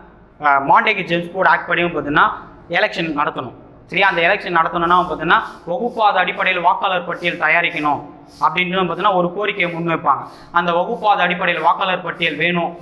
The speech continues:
அப்படின்றத வந்து பார்த்தீங்கன்னா சில பிராமணர்களோட ஆதிக்கத்தினால நிராகரித்திருப்பாங்க. சரியா? அந்த பிராமணர்களோட ஆதிக்கத்தை எதிர்க்கணும் அப்படின்றதுக்காக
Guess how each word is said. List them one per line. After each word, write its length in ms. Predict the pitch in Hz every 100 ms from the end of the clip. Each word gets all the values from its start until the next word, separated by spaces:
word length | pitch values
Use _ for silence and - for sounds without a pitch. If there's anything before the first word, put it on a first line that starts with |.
| - 151
அப்படின்றத 420 | 160 185 170 165
வந்து 140 | 165 165
பார்த்தீங்கன்னா 320 | 151 151 196 - - - - - - - _ _ _ - -
சில 160 | 190 180 180
பிராமணர்களோட 600 | 202 214 202 185 180 160 185
ஆதிக்கத்தினால 560 | 196 190 175 170 202 175
நிராகரித்திருப்பாங்க. 760 | 180 202 180 160 143 139 131 - - - -
சரியா? 240 | 165 180 175 - -
அந்த 120 | 170 170 170
பிராமணர்களோட 560 | 175 214 196 180 175 160
ஆதிக்கத்தை 360 | 196 196 180 165
எதிர்க்கணும் 380 | 170 190 180 175
அப்படின்றதுக்காக 600 | 151 160 160 151 156 156